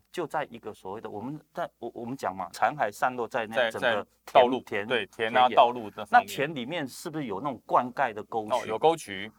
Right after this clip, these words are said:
Speaker 1: 对，那沟渠一定会有一个栅栏，
Speaker 2: 对。栅栏。
Speaker 1: 去拦那些所谓的
Speaker 2: 杂草啊，
Speaker 1: 垃圾啊，
Speaker 2: 垃圾，
Speaker 1: 对，
Speaker 2: 对。
Speaker 1: 对，对，对，对。后来就在那个地方，哦，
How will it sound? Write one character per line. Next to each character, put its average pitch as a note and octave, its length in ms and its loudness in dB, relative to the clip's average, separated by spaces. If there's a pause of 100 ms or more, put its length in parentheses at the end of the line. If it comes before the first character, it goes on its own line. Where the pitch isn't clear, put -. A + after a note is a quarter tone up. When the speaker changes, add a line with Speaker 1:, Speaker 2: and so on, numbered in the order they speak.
Speaker 1:
对， B2+ 160 -2
那 B2 220 -2
沟 G#2 200 4
渠 G2+ 420 -12 (100)
一 A2+ 160 -12
定 C#3+ 180 -10
会 D3 140 -8
有 G2+ 80 -6
一 G2+ 140 -14
个 F2 260 -8
栅 F#2 240 -2
栏， F2+ 140 -8
Speaker 2:
对。 F#2 100 0
栅 A2+ 100 6
栏。 G#2 140 2
Speaker 1:
去 E3+ 140 -4
拦 B2 340 2
那 C#3+ 140 -4
些 A#2+ 280 -8
所 F#2+ 220 -12
谓 A2 140 -6
的 F#2+ 440 -10
Speaker 2:
杂 G#2+ 120 2
草 D#3 80 6
啊， D3 60 6
Speaker 1:
垃 B2+ 80 4
圾 A2 220 2
啊， B2+ 220 4
Speaker 2:
垃 B2+ 200 -2
圾， D3 200 2
Speaker 1:
对， D#3 220 4
Speaker 2:
对。 - 0 -
Speaker 1:
对， A2+ 240 -2
对， G#2+ 160 -4
对， G2+ 140 -4
对。 F#2+ 180 -12 (500)
后 C3+ 140 -2
来 F#2 200 0 (380)
就 F3+ 160 0
在 C#3+ 140 2
那 B2 140 -2
个 G#2 100 -10
地 A2 180 -10
方， F#2+ 220 -6 (520)
哦， E2+ 160 -8